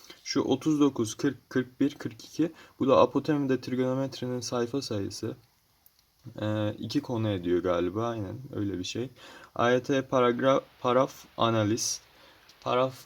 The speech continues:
bir tane denemesi vardı bende. Üç dört ay önce yaptığımız, üç dört ay değil de iki üç ay olmuştur rahat ya.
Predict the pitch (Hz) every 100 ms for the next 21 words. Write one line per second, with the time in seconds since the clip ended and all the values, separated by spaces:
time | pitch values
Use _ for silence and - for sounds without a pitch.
0 | - 123 139 127 120 117 120 127 139 139
1 | 98 90 92 92 98 107 - - _ -
2 | - 110 - 120 117 113 107 - - 107
3 | 110 107 110 107 - - - - 98 98
4 | - 98 92 95 - - - - 110 -
5 | 110 104 101 101 73 104 98 104 127 110
6 | 87 90 101 110 - - - - - -
7 | 85 85